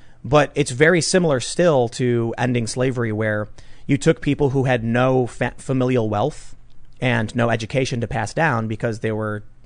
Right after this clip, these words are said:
you know, they were slave-, they were slaves, right? Many of them couldn't read or write. And so that made it very difficult.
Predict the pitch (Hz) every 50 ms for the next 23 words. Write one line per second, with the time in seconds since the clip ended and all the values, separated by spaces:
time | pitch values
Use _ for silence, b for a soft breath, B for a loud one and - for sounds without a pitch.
0 | - - 135 104 90 90 98 - - 104 104 113 - 123 131 202 214 214 113 113
1 | 117 - - 190 190 113 - 104 - 104 110 127 - - - 131 135 139 127 131
2 | 120 - 139 131 123 117 120 113 110 120 151 147 - - - - B B B B
3 | B B B - 131 - 139 139 139 147 143 127 113 147 143 135 120 139 165 160
4 | 147 - 120 113 - -